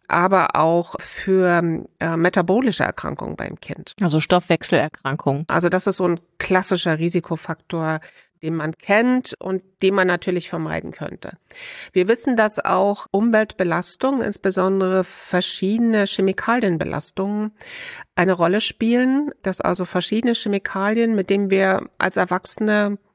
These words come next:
Speaker 1: ständig in Kontakt kommen, denen wir ausgesetzt sind und die bei erwachsenen Menschen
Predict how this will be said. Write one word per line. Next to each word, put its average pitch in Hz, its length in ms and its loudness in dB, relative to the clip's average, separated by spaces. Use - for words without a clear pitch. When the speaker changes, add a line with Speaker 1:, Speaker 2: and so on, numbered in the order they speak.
Speaker 1:
ständig 214 760 0
in 190 140 0
Kontakt - 560 -6
kommen, 208 300 0
denen 185 180 2
wir - 180 0
ausgesetzt - 640 -4
sind 220 320 0
und 185 480 -2
die 190 280 4
bei 185 220 2
erwachsenen 196 580 2
Menschen 190 540 2